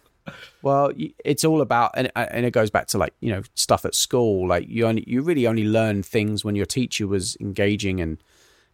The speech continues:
was different, and you kind of inspired you. And I, I, it's so true now for me personally, is I can't,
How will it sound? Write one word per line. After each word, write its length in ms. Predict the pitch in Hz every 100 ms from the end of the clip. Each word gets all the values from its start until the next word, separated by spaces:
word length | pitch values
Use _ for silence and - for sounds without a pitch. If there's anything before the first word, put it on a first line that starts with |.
| _
was 200 | - 117
different, 460 | - 127 - 113 101
and 160 | 92 95
you 100 | 95
kind 220 | - 113
of 80 | 98
inspired 720 | 98 - - 110 107 104 90
you. 180 | 87 85
And 120 | 98
I, 180 | 107 107 - -
I, 100 | 120
it's 80 | -
so 320 | - 160 143
true 320 | 131 - 143
now 240 | 123 131 113
for 160 | -
me 260 | 104 117 110
personally, 500 | - 113 113 110 98
is 100 | 101
I 100 | 120
can't, 440 | - 147 127 -